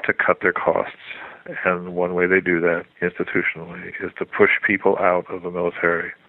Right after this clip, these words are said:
in ways that deprive them of benefits that they would otherwise qualify for. And, the,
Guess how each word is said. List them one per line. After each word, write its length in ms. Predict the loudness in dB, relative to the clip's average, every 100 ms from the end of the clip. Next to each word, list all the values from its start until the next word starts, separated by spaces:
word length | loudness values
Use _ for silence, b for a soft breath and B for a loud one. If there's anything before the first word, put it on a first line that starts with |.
| -6
in 220 | -4 2
ways 440 | 4 4 4 0 -6 -14 -14 -16
that 360 | -4 2 2 0
deprive 560 | -6 0 4 4 4
them 400 | 2 2 2 -2 _ _ -4
of 360 | 0 0 0
benefits 460 | 0 0 0 -4 -4 -6
that 140 | -4
they 100 | -2
would 120 | -2 -2
otherwise 380 | -4 -4 -6
qualify 520 | -4 -4 -4 -6 -8 -8 -12
for. 160 | -8
And, 100 |
the, 40 | -6